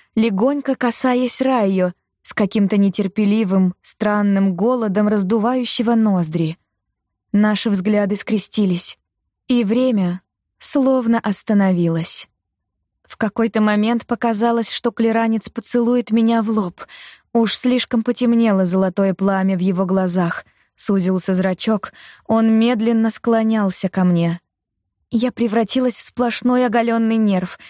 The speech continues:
не в силах отстраниться ни физически, ни эмоционально, и, запрокинув голову, с непонятно откуда взявшейся надеждой, ждала, ждала,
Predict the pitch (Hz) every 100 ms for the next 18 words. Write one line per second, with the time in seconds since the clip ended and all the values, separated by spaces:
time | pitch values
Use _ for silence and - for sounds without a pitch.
0 | - - 233 214 - 240 208 - 208 -
1 | 214 208 214 - 214 214 208 214 190 240
2 | - - - 233 - _ _ - 240 247
3 | 254 269 247 - 269 254 233 208 185 185
4 | 185 - - - 233 208 208 233 - 226
5 | 220 196 196 254 233 190 196 202 _ _
6 | - - 226 214 233 226 233 - 220 214
7 | - 240 208 190 208 214 - 196 208 190
8 | 190 180 233 214 180 202 202 _ _ 208
9 | 180 196 190 202 226 214 _ _ - 208
10 | 185 214 214 226 240